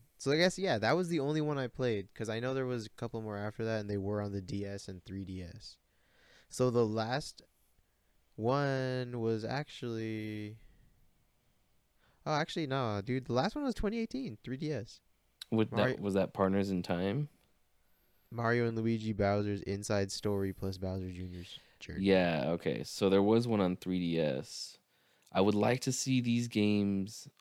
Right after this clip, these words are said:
Speaker 2: on Switch, though. I would like to see console versions, 'cause, you know, everybody's kinda crazy about the Paper Mario games, which is cool, but it's
Speaker 1: It's
Speaker 2: not
Speaker 1: still
Speaker 2: really
Speaker 1: not
Speaker 2: the
Speaker 1: the same.
Speaker 2: same.
Speaker 1: Yeah, it's still not the same, I was gonna say,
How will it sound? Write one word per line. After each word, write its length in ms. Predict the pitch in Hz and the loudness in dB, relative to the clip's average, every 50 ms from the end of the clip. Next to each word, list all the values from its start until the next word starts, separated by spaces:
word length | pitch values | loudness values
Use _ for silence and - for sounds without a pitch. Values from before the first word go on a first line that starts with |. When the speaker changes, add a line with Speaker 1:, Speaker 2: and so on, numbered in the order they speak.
| _ _ | _ _
Speaker 2:
on 160 | 90 92 87 | -4 -4 -4
Switch, 340 | - - - 110 113 - - | -4 0 0 0 0 0 -4
though. 260 | - - - - - - | -6 -6 -8 -8 -10 -10
I 60 | - | -8
would 100 | 82 85 | -6 -2
like 140 | 90 95 104 - | 0 0 0 0
to 80 | 110 | -4
see 160 | 104 - 101 | -2 -2 -2
console 500 | 92 - - - 98 107 113 113 - 101 | -4 -2 -2 2 2 2 2 2 0 -2
versions, 640 | 92 90 87 85 82 80 - 82 80 80 78 85 - | 0 0 -2 -2 -2 -2 -4 -6 -4 -4 -6 -8 -10
'cause, 300 | - - 113 98 90 - _ - - - - - - _ _ _ | -2 0 0 0 0 -2 _ -20 -20 -20 -20 -20 -20 _ _ _
you 120 | - 101 92 | 0 2 2
know, 260 | 82 80 80 80 - - - 117 - _ _ _ _ _ _ - - _ - | 2 2 2 0 -2 -6 -16 -20 -20 _ _ _ _ _ _ -20 -18 _ -4
everybody's 600 | - 95 113 110 104 110 101 101 98 92 90 - | -2 0 0 2 2 4 4 4 2 0 -2 -4
kinda 380 | - - 98 92 87 80 76 | -2 0 0 2 2 0 -2
crazy 400 | 73 - - 90 90 90 87 85 | -4 -2 0 0 0 2 0 -2
about 240 | 85 85 78 82 - | -2 -2 -4 -6 -6
the 220 | - 67 67 69 76 | -8 -10 -10 -10 -14
Paper 320 | _ - 98 90 - 80 | _ -6 -6 -4 -4 -6
Mario 340 | 80 82 82 85 87 78 71 | -4 -4 -4 -2 -2 -4 -4
games, 340 | 67 71 69 69 73 73 - | -6 -8 -10 -10 -10 -8 -8
which 160 | 85 87 - | -8 -8 -6
is 80 | 71 | -8
cool, 440 | - - - 107 117 120 104 82 85 | -10 -6 -2 0 2 4 2 2 0
but 260 | 104 90 82 73 - - | 0 -2 -2 -2 -2 -8
it's 380 | - 95 - - - - - _ _ _ _ _ | -12 -12 -12 -10 -14 -14 -14 _ _ _ _ _
Speaker 1:
It's 140 | 147 151 175 | 0 0 2
Speaker 2:
not 80 | 175 185 | 2 2
Speaker 1:
still 120 | 160 170 | 2 4
Speaker 2:
really 80 | 202 196 | 4 4
Speaker 1:
not 100 | 170 165 | 2 2
Speaker 2:
the 120 | 147 135 | 2 2
Speaker 1:
the 60 | 127 117 | 0 0
same. 100 | - - | 2 2
Speaker 2:
same. 300 | 127 113 117 120 139 147 | 2 4 4 2 2 0
Speaker 1:
Yeah, 200 | 113 113 104 92 | 2 0 0 0
it's 160 | 98 - - | -2 -8 -8
still 180 | - 139 131 131 | -6 -4 -4 -4
not 140 | 127 117 104 | -4 -6 -8
the 60 | 104 | -10
same, 220 | - - 101 98 | -10 -10 -10 -10
I 20 | 95 | -10
was 80 | 95 92 | -10 -12
gonna 180 | 95 90 - | -12 -14 -14
say, 260 | - - 90 87 98 | -14 -14 -14 -14 -16